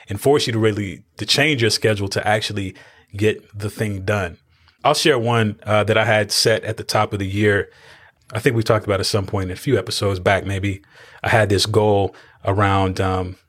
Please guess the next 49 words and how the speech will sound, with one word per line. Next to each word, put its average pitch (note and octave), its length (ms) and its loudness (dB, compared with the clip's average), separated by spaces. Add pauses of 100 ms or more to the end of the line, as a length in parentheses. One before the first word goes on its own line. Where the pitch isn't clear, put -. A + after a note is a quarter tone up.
(560)
writing G#2+ 240 2
music G2+ 320 0
or F#2 40 -2
making G#2 280 0
some G2 180 -6
more G2 300 -2 (100)
new A#2+ 160 2
music. F#2 380 -4 (720)
I G2 60 0
realized B2 400 4
because C3+ 240 0
it's - 100 -4
a A2+ 40 -4
group A#2 220 0
effort, A#2 380 2
working A2 260 -2
with G2+ 140 -4
a F#2+ 60 -12
friend A2+ 240 -2
of G2+ 60 0
mine G2+ 200 0
on F2+ 100 -4
a E2 60 -10
project, A2 640 0 (600)
that G#2+ 260 0 (120)
for A2 100 0
both A#2+ 260 2
of A2+ 100 2
us A2+ 140 2
to A2 80 -6
get G2+ 260 0 (340)
our G#2 140 0
schedules G2+ 520 0
synced A#2 360 0
up A#2 220 2
and G2+ 120 -2
then G2+ 120 -2
actually G2 580 -4 (380)
record A2+ 500 2
or F#2+ 80 0
even G2 380 -2
get G2+ 180 0
in F#2+ 80 -2
the G2 60 -4
same G2 340 -2
w-, G2+ 240 -6
room G2+ 200 -2
to F2 80 -4
write, A#2 360 0